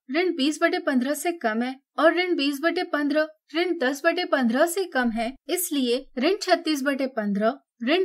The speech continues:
बीस बटे पन्द्रह और ऋण दस बटे पन्द्रह के बीच नहीं आएगी, यानी कि ऋण बारह बटे पन्द्रह यह परिमेय संख्या ऋण दो बटे तीन और ऋण चार बटे तीन के बीच नहीं है।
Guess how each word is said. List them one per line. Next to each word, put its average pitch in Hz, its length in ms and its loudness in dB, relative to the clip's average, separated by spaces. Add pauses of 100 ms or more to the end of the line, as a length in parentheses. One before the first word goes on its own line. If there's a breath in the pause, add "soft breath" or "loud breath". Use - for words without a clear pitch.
(120)
बीस 311 320 0
बटे 359 200 2
पन्द्रह 294 440 2 (180)
और 339 320 6
ऋण 320 280 0
दस 254 280 0
बटे 330 220 0
पन्द्रह 285 420 0
के 349 180 -2
बीच 349 380 -2
नहीं 247 320 2
आएगी, 220 540 -4 (180)
यानी 226 220 4
कि 330 160 2
ऋण 381 180 2 (100)
बारह 233 280 2
बटे 349 260 -2
पन्द्रह 233 440 0 (140)
यह 294 280 -2
परिमेय 254 420 2
संख्या 226 480 -4 (240)
ऋण 339 260 2
दो 226 140 6
बटे 247 320 2
तीन 285 280 -2 (160)
और 302 180 2
ऋण 381 260 0
चार 226 220 0
बटे 240 280 -2
तीन 302 260 -4
के 330 160 -2
बीच 349 340 -4
नहीं 240 360 2
है। 220 180 -4